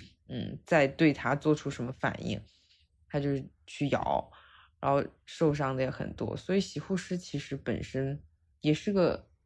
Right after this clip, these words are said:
高危行业，他们在我们店工作之前啊，我，我调研过，他们说受伤真的贼多，就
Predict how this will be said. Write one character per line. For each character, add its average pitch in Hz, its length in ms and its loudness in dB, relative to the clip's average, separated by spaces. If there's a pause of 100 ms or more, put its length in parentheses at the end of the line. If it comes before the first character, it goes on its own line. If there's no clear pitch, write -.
高 151 160 4
危 160 240 4
行 - 240 -8
业， - 200 -12 (920)
他 202 160 2
们 165 200 4
在 175 220 2
我 139 240 -2
们 - 300 -6
店 139 420 0 (540)
工 156 240 2
作 165 200 4
之 139 200 -4
前 - 260 -8
啊， 55 220 -4
我， 131 260 0
我 139 180 -2 (200)
调 160 200 6
研 90 220 -2
过， - 240 -2 (380)
他 170 120 -2
们 170 120 4
说 165 120 2
受 165 240 0
伤 131 280 -6
真 135 160 -4
的 127 80 -4 (100)
贼 107 460 -2
多， 101 600 -4 (220)
就 131 320 -2